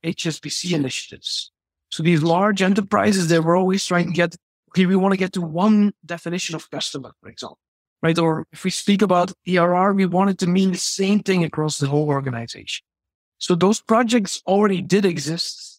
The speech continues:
in certain organizations who had a lot of regulatory pressures, maybe, or very complex information or very complex organizations, typically larger enterprise, typically, like, financial services, pharmaceuticals, for example.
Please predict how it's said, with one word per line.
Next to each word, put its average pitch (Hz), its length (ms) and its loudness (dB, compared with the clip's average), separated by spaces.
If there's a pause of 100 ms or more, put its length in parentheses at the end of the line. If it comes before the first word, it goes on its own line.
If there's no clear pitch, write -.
(140)
in 170 460 -2
certain 170 480 2
organizations 147 720 2
who 175 80 0
had 156 260 0
a 143 40 4
lot 160 180 4
of 156 100 0
regulatory 170 580 0
pressures, 165 520 -2
maybe, 160 440 2
or 143 140 2
very 151 320 2
complex 165 500 -6
information 151 680 -10
or 147 80 -6
very 151 160 0
complex 151 480 -2
organizations, 139 920 -6 (260)
typically 175 360 2
larger 151 360 2
enterprise, 147 600 0
typically, 185 400 0
like, 151 200 2
financial 156 460 2
services, 151 640 -2
pharmaceuticals, 160 800 -4
for 156 140 -6
example. 160 440 -10